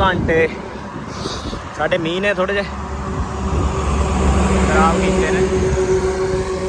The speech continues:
otherwise ਤਾਂ ਸ਼ਾਇਦ ਹੁਣ ਨੂੰ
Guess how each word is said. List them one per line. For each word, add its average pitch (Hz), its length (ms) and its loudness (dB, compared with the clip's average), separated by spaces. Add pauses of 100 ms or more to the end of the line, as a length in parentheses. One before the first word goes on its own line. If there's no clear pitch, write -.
(1000)
otherwise 180 500 -2
ਤਾਂ 185 80 -2
ਸ਼ਾਇਦ 170 400 0
ਹੁਣ 170 340 -4
ਨੂੰ 170 520 -6